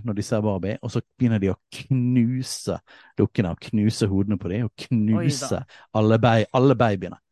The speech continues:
Speaker 1: Så alle babydukkene blir knust, og det bare, ja, fyker rundt. Og det er en sånn kraftig sånn her, «Vi skal ikke være mødre!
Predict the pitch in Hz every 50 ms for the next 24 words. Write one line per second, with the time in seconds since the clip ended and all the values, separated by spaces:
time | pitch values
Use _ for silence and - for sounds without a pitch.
0 | _ _ _ _ _ - - - - 143 127 127 143 139 127 120 131 127 123 117
1 | 104 107 101 101 98 95 90 95 107 - - 101 107 110 101 92 _ - - -
2 | - - 123 120 101 87 85 - - - - - - 92 98 92 95 90 95 95
3 | - _ _ _ - _ _ _ _ _ _ - 95 90 - _ _ _ - -
4 | - _ _ _ _ _ _ - - 117 107 - 95 90 101 120 151 147 _ -
5 | _ - - 131 131 123 120 117 120 117 - - - - - - - - 208 196
6 | 196 196 214 220 - - _ _ _ _ _ _ _ _ - 131 123 113 117 123
7 | 120 107 101 101 98 92 - _ - - - _ _ _ _ _ _ _ _ _
8 | _ - - 226 208 202 185 156 135 - - - 165 156 160 143 135 156 143 139
9 | 131 143 139 135 139 139 131 135 147 147 135 127 117 127 110